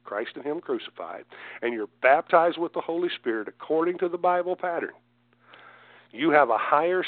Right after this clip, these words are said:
sense of discernment available to you than the, those parts of the body of Christ.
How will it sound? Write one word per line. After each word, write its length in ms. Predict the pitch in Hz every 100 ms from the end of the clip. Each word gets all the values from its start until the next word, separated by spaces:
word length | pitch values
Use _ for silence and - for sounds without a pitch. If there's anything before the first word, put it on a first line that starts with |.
| -
sense 240 | 170 160 - - 117
of 120 | 107
discernment 640 | 123 - 156 160 170 175 -
available 560 | 98 131 147 156 160 -
to 80 | 175
you 340 | 131 104 101 - _ _ _ _ _ _ _ _ _ -
than 160 | 120
the, 120 | 113 110 - _ -
those 240 | 127 135
parts 360 | - 143 147 -
of 120 | 143
the 60 | 139
body 320 | 123 127 143
of 100 | 139
Christ. 480 | - 113 120 -